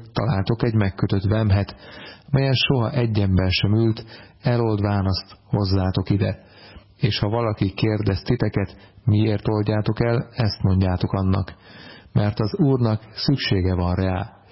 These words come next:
És elmenvén a küldöttek, úgy találák, amint nékik mondotta.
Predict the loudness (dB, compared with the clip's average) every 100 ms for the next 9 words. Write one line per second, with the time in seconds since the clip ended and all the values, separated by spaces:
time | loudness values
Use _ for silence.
0 | -20 -20 -20 -8 -2 0 2 4 4 4
1 | 2 2 2 2 2 2 0 0 -2 -4
2 | -12 -2 0 0 0 0 2 2 2 0
3 | -4 -4 0 2 2 2 2 2 0 0
4 | 0 2 0 -2 -4 -4 -4